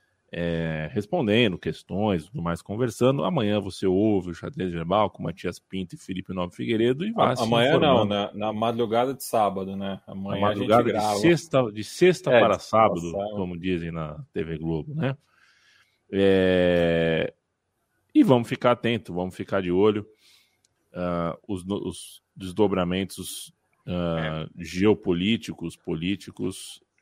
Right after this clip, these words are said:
Speaker 3: É, né? A
Speaker 1: ah,
Speaker 3: expectativa
Speaker 1: interferem, interferem no nosso esporte, né, Lu?
Speaker 3: É.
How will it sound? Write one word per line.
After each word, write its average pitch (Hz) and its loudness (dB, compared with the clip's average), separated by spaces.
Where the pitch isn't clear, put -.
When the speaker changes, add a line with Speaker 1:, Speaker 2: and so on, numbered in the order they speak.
Speaker 3:
É, 117 -8
né? 123 -2
A 135 -2
Speaker 1:
ah, 127 2
Speaker 3:
expectativa 135 4
Speaker 1:
interferem, 117 2
interferem 107 0
no 104 -6
nosso 104 -4
esporte, 80 -10
né, 104 -2
Lu? 92 -2
Speaker 3:
É. - -6